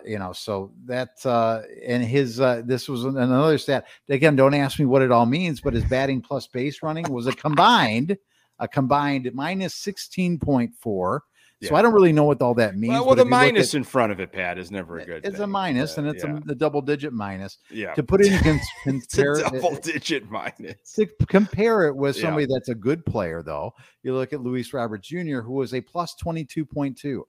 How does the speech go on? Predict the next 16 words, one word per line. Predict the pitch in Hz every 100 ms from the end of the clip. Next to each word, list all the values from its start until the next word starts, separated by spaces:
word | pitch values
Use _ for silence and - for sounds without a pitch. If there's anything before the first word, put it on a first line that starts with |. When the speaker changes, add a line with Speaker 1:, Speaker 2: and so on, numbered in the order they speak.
| _ - _
Speaker 1:
So | 156
you | 160
can | 160
Speaker 2:
Yeah. |
Speaker 1:
see | 214 220
the | 151
vast | 113 156 165 -
difference | 156 151 92 78 -
in | 95
how | 110 123
poor | - 165 196 175
this | 104 - 92
man | 85 82
was. | 80 98 _ - _
He's | 202 202 180
not | 185 214 247